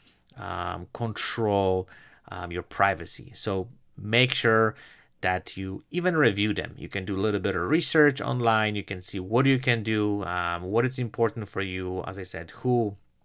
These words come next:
who, how you can filter some of those things, and make sure you're on the top of it constantly. Because as I said, doesn't take much to get some one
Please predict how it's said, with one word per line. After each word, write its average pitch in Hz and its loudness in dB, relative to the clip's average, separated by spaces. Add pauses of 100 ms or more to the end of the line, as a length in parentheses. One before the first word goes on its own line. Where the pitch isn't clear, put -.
(520)
who, - -20
how - 0
you 117 4
can 101 -6
filter 131 2
some 113 -2
of 98 -4
those 101 -2
things, 95 -4 (400)
and 110 -4
make 123 4
sure 110 2
you're 95 0
on 92 0
the 87 -2
top 90 -4
of 85 -6
it - -10 (260)
constantly. 92 -4
Because - -6
as 95 -12
I 95 -6
said, 110 0 (260)
doesn't 101 -4
take 95 -6
much - -4
to - -16
get 98 -6
some 92 -6
one 98 -2